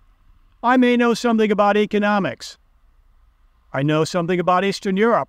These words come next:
I'm in Eastern Europe right now. I'm living in Eastern Europe. I've been told very directly, I know nothing about women, but I know something about potatoes. My main source of income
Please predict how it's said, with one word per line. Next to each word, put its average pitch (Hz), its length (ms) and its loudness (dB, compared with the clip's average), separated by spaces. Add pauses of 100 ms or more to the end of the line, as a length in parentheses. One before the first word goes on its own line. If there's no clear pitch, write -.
I'm 247 200 2
in 214 80 0
Eastern 196 300 -4
Europe 202 280 0
right 202 200 0
now. 190 300 2
I'm 156 180 -4
living 190 260 -2
in 190 100 0
Eastern 190 320 -2
Europe. 190 360 0 (1800)
I've 156 140 0
been 175 140 0
told 220 460 2 (320)
very 202 240 0
directly, 190 720 0 (600)
I 170 80 0
know 190 120 2
nothing 202 360 2
about 185 260 2
women, 190 400 -2 (880)
but 196 120 0
I 208 160 4
know 233 560 0
something 226 440 -2
about 214 300 0
potatoes. 214 760 -2 (1080)
My 196 240 0
main 220 340 2
source 240 360 0
of 185 100 -6
income 185 540 -2